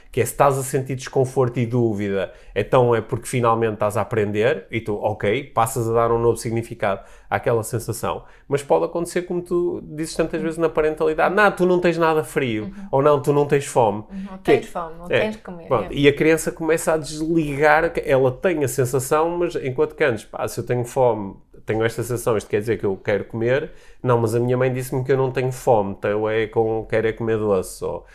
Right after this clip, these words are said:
Speaker 1: ou não, eu não tenho frio, só estou é, ou não tenho calor, ou não sei o quê. Ou sim, tu tens frio, "Pá, mas eu não estou a senti-lo". Começamos a confundir esta cena com as sensações.
Speaker 2: Aprendemos
Speaker 1: Ou
Speaker 2: a comer a hora
Speaker 1: Hum.
Speaker 2: certa e não se temos fome, porque
Speaker 1: Certo,
Speaker 2: temos fome
Speaker 1: certo.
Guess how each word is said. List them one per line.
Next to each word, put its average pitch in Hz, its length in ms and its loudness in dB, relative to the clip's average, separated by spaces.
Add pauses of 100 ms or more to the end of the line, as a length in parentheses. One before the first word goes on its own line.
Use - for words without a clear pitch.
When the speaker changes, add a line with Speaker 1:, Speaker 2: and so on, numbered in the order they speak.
(160)
Speaker 1:
ou 104 140 0
não, 120 180 4
eu 123 140 4
não 127 140 2
tenho 127 200 2
frio, 117 440 0
só 107 180 -2
estou 110 300 2
é, 110 520 0
ou 98 220 -2
não 107 160 -6
tenho 110 220 -2
calor, 113 480 2
ou 101 80 0
não 101 100 -6
sei 101 160 -8
o - 40 -18
quê. - 180 -16 (320)
Ou 117 120 4
sim, 139 300 0
tu 131 120 -6
tens 131 260 0
frio, 139 440 0
"Pá, - 220 -14
mas 117 180 -4
eu 127 80 2
não 131 100 0
estou 135 160 -2
a 127 40 -2
senti-lo". 131 480 -2 (400)
Começamos 143 500 2
a 143 60 0
confundir 131 640 -2
esta - 240 -6
cena 117 200 -2
com 117 120 -6
as - 80 -10
sensações. - 560 -8 (240)
Speaker 2:
Aprendemos 202 560 -4
Speaker 1:
Ou 202 60 -8
Speaker 2:
a - 20 -14
comer 202 440 -6
a 185 120 -2
hora 180 500 -2
Speaker 1:
Hum. 104 100 -10
Speaker 2:
certa 202 360 -4
e 208 80 -12
não 208 360 -14
se 214 140 -18
temos 202 240 -12
fome, 202 260 -14
porque - 200 -20
Speaker 1:
Certo, 190 220 -2
Speaker 2:
temos - 100 -12
fome 196 200 -10
Speaker 1:
certo. 90 200 -6